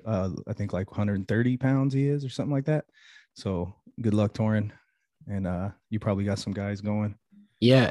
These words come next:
Speaker 2: Um, it's been great to see, uh, Coach is getting ready to go. S-, Professor,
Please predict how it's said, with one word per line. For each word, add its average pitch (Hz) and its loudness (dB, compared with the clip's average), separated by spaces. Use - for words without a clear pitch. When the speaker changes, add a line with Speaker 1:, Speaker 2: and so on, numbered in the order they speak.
Speaker 2:
Um, 95 2
it's 131 -2
been 131 8
great 104 4
to 107 2
see, 101 -2
uh, 90 -2
Coach 156 6
is 131 6
getting 127 6
ready 131 8
to 127 6
go. 127 8
S-, 113 -2
Professor, 113 0